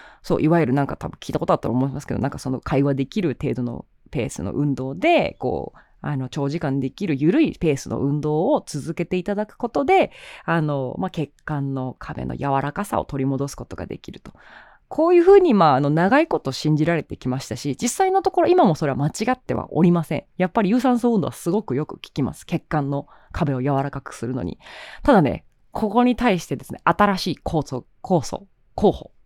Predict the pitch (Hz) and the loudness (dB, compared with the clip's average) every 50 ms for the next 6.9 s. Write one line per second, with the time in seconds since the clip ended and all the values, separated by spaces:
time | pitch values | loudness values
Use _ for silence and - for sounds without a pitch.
0 | - - - - - _ _ _ _ _ _ - 143 143 135 127 - 147 175 175 | -10 -2 -2 -2 -2 _ _ _ _ _ _ -12 -8 -8 -8 -6 -2 2 2 2
1 | 151 151 135 - - 135 117 - - 131 - _ - - - - - - - 156 | 2 2 -2 -2 -6 -8 -8 -10 -14 -14 -16 _ -20 -20 -20 -20 -20 -16 -8 -4
2 | 160 180 214 226 208 226 202 156 143 131 - 127 131 - - - 214 254 226 - | -2 0 0 2 2 0 -2 -2 -4 -8 -8 -8 -8 -8 -6 2 2 2 2 4
3 | 254 226 214 220 220 196 143 98 87 - - - - - - - - - - - | 0 2 2 4 2 2 2 0 -6 -8 -10 -12 -12 -12 -14 -14 -14 -14 -10 -8
4 | - 85 - - - - - - - - - - - - - - - - 160 - | -8 -8 -8 -10 -18 -18 -14 -14 -10 -10 -10 -10 -12 -16 -20 -14 -10 -8 -8 -8
5 | - - - - 190 175 - - 147 - - - 127 131 - - - - - - | -6 -6 -2 0 0 0 0 -4 -6 -8 -6 -8 -10 -8 -8 -8 -8 -6 -8 -8
6 | 82 - - - - - - 156 143 131 139 - - 139 135 135 127 - | -8 -8 -8 -10 -8 -6 -4 -4 -4 -4 -6 -6 -4 -2 -2 -2 -4 -6